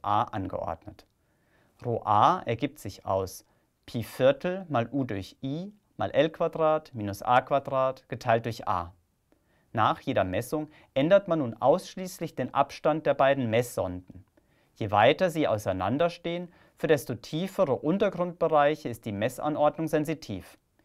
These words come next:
Hier gilt als Faustregel, dass der Bereich von der Oberfläche bis zum etwa doppelten Sondenabstand Einfluss auf die Messung hat. Darüber hinaus gibt es noch viele andere Messgeometrien, die jeweils einen unterschiedlichen Fokus haben.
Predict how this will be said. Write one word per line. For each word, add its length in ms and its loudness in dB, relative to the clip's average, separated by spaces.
Hier 260 -2
gilt 200 -4
als 160 -8
Faustregel, 760 2
dass 160 -6
der 100 2
Bereich 600 2
von 100 -4
der 160 -2
Oberfläche 720 2
bis 220 -8
zum 160 -6
etwa 300 -4
doppelten 440 0
Sondenabstand 960 0
Einfluss 520 -2
auf 160 -8
die 80 -4
Messung 400 -4
hat. 100 -16
Darüber 340 2
hinaus 520 4
gibt 180 -6
es 80 -4
noch 140 2
viele 260 2
andere 300 2
Messgeometrien, 920 -2
die 100 -6
jeweils 400 2
einen 160 0
unterschiedlichen 680 -4
Fokus 420 -4
haben. 380 -4